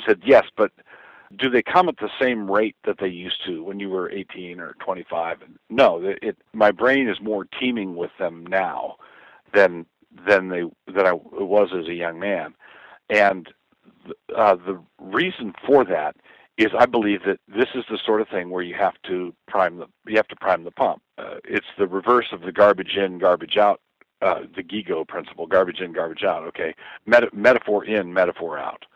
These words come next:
So if you, if you are steeped in Scripture, if you,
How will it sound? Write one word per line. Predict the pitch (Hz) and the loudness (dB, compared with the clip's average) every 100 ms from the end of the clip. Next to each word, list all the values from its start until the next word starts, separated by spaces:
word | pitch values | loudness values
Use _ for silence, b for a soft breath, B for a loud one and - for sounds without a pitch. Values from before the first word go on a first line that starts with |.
| b b b b - - | b b b b -12 4
So | 120 107 98 | 6 6 4
if | 113 - | -2 -2
you, | 107 104 90 82 _ _ _ - | -2 -2 -4 -10 _ _ _ -6
if | - | -6
you | 110 104 | 0 2
are | 95 | 4
steeped | - - - 160 160 - - | 2 -4 -6 -8 -8 -10 -12
in | 101 - | -8 -8
Scripture, | - 92 - - - | -8 -8 -8 -10 -10
if | 101 - | -12 -10
you, | 101 87 | -10 -12